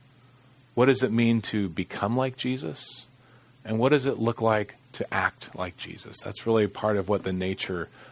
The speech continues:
of discipleship is all about. So I'm excited about that. You'll be hearing more about that, uh, starting on September twentieth as well. We're gonna start a new sermon series, uh, as we move into the fall.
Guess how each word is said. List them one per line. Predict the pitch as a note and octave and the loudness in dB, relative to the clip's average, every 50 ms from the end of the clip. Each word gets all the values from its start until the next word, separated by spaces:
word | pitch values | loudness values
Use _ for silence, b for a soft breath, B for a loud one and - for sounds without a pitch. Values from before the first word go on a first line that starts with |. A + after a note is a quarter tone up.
| B B | B B
of | F#2 | -8
discipleship | F2 F#2+ F#2 - - G#2 G2+ G2 - G2 F2+ - - - G2 F2 - - - | -6 -4 -2 2 2 2 2 2 0 -2 -4 -4 -2 -2 -2 -4 -4 -6 -8
is | F#2+ F#2+ | -6 -4
all | F#2 F2+ F#2 | -2 -2 -2
about. | F2 E2 F2+ F2 E2+ - - | -2 0 0 0 0 0 -2
So | - | -4
I'm | G#2+ G2+ | -4 -4
excited | F#2+ - - - B2+ B2 B2+ B2+ B2+ | -2 0 4 6 6 6 6 4 4
about | A#2 B2 A#2+ A2+ | 4 4 4 4
that. | - A#2+ A#2 A2+ | 4 4 4 2
You'll | A2 G#2 | 0 -2
be | F2+ G2+ F#2+ | -4 -4 -4
hearing | - - A2+ G#2+ G#2 | -2 0 0 2 2
more | G#2 G2+ G2 G2 | 4 4 4 4
about | F#2 G2+ F#2+ - | 4 2 2 4
that, | G#2 G2 G2 F#2 - B B B B B B | 4 2 2 0 -2 B B B B B B
uh, | A2+ G2+ | -2 0
starting | - - A#2 A2 G#2+ | 2 4 4 4 4
on | A2 | 2
September | - B2+ A2+ G2+ B2 A2+ A#2+ | 2 2 2 2 2 2 2
twentieth | - - B2 A#2+ A#2+ A#2 - | 2 2 2 4 2 2 0
as | A#2+ G#2+ | 0 2
well. | B2+ A#2+ G#2 | 4 4 4
We're | F2+ | 2
gonna | F2+ F#2+ F#2 | -2 -4 -2
start | - - G#2 G2+ | 2 2 4 4
a | |
new | G2+ G#2 G2+ | 4 2 0
sermon | - - G#2+ G2 G2+ G2 | 0 0 0 0 0 0
series, | - - G2+ G2 G2 F#2+ F#2+ - - B B B B B B B | 0 0 2 4 4 2 2 -2 -6 B B B B B B B
uh, | - | 0
as | G2 F#2+ F2+ G2 G2 E2+ | 0 0 0 0 -2 0
we | F#2+ G2 | 0 0
move | F#2 F#2+ G2 G2 G2 F2 | 0 2 2 2 0 0
into | F2+ F#2+ F#2 F#2 F#2 F#2+ - - - - G#2 | -2 -4 -2 -2 -4 -6 -8 -10 -10 -10 -8
the | F#2 F#2 | -8 -8
fall. | - - - F2 E2+ D#2 E2 - | -8 -4 -2 -2 -2 -2 -4 -6